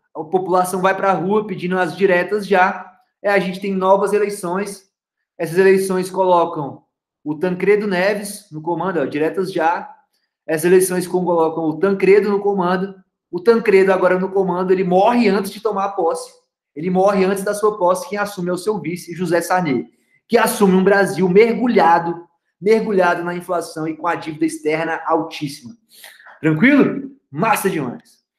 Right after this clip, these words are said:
Vamos lá, vamos voltar aqui pras questões. Vamos lá, a última de hoje, ó, acabando já. Vamos lá.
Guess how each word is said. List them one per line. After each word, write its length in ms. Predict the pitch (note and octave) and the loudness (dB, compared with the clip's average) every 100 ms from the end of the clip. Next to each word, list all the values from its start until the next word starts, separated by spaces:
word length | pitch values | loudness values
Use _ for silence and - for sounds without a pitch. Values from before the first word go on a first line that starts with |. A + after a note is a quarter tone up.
| _ _ E3+ | _ _ -2
Vamos 220 | A3 A3+ | 2 2
lá, 140 | D#3 | 2
vamos 220 | C3+ F#3+ | 2 2
voltar 300 | G3 G3+ G3+ | 6 6 4
aqui 140 | F#3+ F#3+ | 0 -2
pras 540 | G3 G3 F#3+ F3+ - | 0 2 2 0 -2
questões. 360 | G3 F#3 D3+ A#2 _ | -8 -10 -12 -16 _
Vamos 160 | C3+ E3+ | -10 -4
lá, 120 | D#3 | 0
a 40 | |
última 400 | D#3+ F#3+ F3+ D#3 | 4 4 4 0
de 120 | D#3 D#3 | -2 0
hoje, 240 | C#3+ A#2+ | 0 -2
ó, 40 | - _ D4 | -8 _ -12
acabando 360 | D#4+ D#3 D3 | -6 -4 -6
já. 100 | - - _ _ _ _ _ _ | -10 -20 _ _ _ _ _ _
Vamos 220 | G3 A3 | -2 0
lá. 360 | F#3 A#2 - | 0 -2 -10